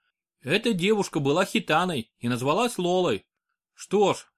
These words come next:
не всякий назовет имя первому встречному. Хитана не возьмет имя мертвой. Имя — это тень жизни.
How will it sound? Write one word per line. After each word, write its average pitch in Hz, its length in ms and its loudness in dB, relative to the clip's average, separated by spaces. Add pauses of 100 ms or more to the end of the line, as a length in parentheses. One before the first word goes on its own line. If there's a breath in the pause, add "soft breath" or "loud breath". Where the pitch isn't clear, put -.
не 165 120 -2
всякий 190 380 0
назовет 208 420 0
имя 175 200 0
первому 156 380 0
встречному. 113 640 -4 (520)
Хитана 139 680 -4
не 120 140 -2
возьмет 139 540 -2
имя 160 280 -4
мертвой. 117 520 -6 (440)
Имя — 151 480 -2 (200)
это 113 260 -2
тень 160 240 -4
жизни. 117 520 -6